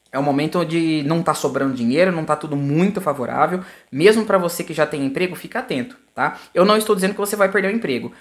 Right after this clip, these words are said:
mas eu não posso descartar essa possibilidade aqui, porque veio falando pra você economizar, não fazer contas novas,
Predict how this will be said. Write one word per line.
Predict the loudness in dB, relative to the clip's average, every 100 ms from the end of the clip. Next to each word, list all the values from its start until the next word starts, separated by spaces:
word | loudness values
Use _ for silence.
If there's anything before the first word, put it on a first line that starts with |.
| _
mas | -4 -2
eu | 0
não | 2
posso | 4 4 4
descartar | -2 -4 -2
essa | -4 -6
possibilidade | -8 -10 -6 -2 -2 -2
aqui, | -6
porque | -6 -6 -4
veio | -4 0
falando | 0 0
pra | -4
você | -6 -8
economizar, | -10 -6 -6 0 0 0
não | -2
fazer | -4 -4
contas | -8 -6 -4 0
novas, | 0 0